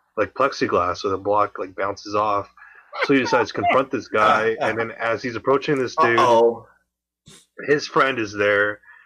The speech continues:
Speaker 1: and this guy is, like, you know, ready to fight, and then,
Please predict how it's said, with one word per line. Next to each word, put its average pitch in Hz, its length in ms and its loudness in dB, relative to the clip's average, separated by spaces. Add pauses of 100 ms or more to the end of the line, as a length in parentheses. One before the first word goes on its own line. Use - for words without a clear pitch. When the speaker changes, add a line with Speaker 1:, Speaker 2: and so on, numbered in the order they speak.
(260)
Speaker 1:
and 127 100 -4
this 113 140 -4
guy 120 260 2
is, 104 180 -2
like, 104 240 0 (440)
you 107 80 -10
know, 107 160 0
ready 110 220 2
to 101 100 -2
fight, 101 460 -2
and 98 160 -12
then, 95 320 -10